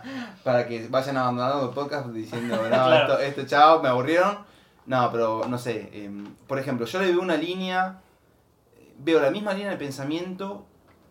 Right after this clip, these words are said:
Speaker 1: y no sé si es la, la capacidad, pero yo personalmente puedo asociar por qué el feminismo, por qué el veganismo, por qué el aborto, todos estos temas muy controversiales hoy en día en la sociedad,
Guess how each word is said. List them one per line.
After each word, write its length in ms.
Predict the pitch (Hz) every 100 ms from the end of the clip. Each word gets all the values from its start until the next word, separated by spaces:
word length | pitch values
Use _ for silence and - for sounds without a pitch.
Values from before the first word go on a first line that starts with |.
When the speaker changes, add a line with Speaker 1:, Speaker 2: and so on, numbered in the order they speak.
| _ _ _ _
Speaker 1:
y 140 | 135 123 - _ _ _ -
no 140 | 185
sé 160 | - 254
si 120 | 226
es 80 | 196
la, 360 | 170 151 135
la 140 | 139 131
capacidad, 680 | 131 131 127 131 156 220 - - _ _ -
pero 220 | 127 123
yo 500 | - 170 196 214 -
personalmente 760 | 135 123 135 139 135 117 104 95 - _ _ _
puedo 220 | 165 185
asociar 640 | 175 151 143 143 117 98 - _ _
por 180 | - 127
qué 80 | 135
el 80 | 185
feminismo, 760 | 160 131 139 160 151 156 160 - _
por 180 | - 113
qué 80 | 151
el 60 | 160
veganismo, 760 | 143 127 139 147 147 151 160 - _ _ _ _
por 180 | - 135
qué 100 | 160
el 80 | 156
aborto, 720 | 139 143 151 - 143 143 - -
todos 200 | 202 185
estos 240 | 185 160
temas 320 | 165 160 156
muy 200 | 135 151
controversiales 640 | 151 139 123 120 139 143 139
hoy 120 | 127
en 120 | 127
día 440 | 139 135 127 - - _ _ _ _ _ _ _ -
en 60 | 110
la 80 |
sociedad, 680 | 107 101 113 113 117 120 123